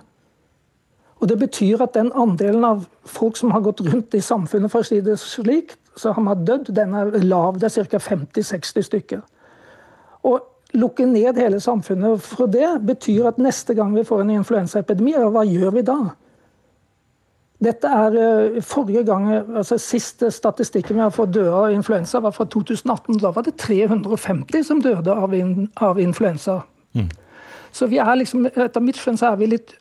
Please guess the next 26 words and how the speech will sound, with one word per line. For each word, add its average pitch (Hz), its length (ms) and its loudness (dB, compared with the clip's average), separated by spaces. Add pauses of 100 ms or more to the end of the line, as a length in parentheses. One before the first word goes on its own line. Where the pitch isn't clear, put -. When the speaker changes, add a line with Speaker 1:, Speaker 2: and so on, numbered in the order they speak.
(340)
Speaker 1:
ute 269 240 0
av 214 100 -2
proporsjoner. 233 920 0
Det 233 100 0
er 214 140 2
skapt - 400 -6
en 208 220 2
bekymring 202 760 0
rundt 226 220 0
denne 208 200 0
sykdommen 202 560 -2
som 220 200 -2 (680)
ikke 240 300 -2
er 190 80 -2
reell 196 280 2
for 269 140 -4
de 190 140 -2
som 214 180 -2
er 202 300 -2 (500)
under 202 300 2
sytti - 400 -4
år. - 160 -14 (220)
Speaker 2:
Mm. 85 180 -2 (240)
Speaker 1:
De 247 100 0
dør 220 300 2
ikke, 320 240 0